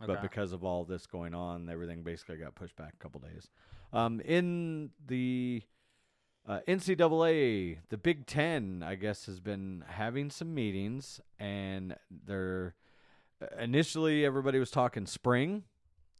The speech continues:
Speaker 1: to resume the season, and, uh, now these meetings, they were talking probably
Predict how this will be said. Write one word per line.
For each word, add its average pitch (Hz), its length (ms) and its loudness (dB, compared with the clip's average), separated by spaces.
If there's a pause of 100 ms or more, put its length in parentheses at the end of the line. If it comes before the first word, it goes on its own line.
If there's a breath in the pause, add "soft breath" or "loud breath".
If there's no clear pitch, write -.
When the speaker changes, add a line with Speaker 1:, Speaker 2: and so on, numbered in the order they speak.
(1080)
Speaker 1:
to 139 540 -2
resume 143 420 2
the 139 60 0
season, 151 600 0
and, 113 380 0 (380 soft breath)
uh, 104 240 0
now 127 240 8
these 135 200 4
meetings, 123 540 0 (460 soft breath)
they 107 260 -2
were 101 120 2
talking 95 580 -2 (380)
probably 170 1040 4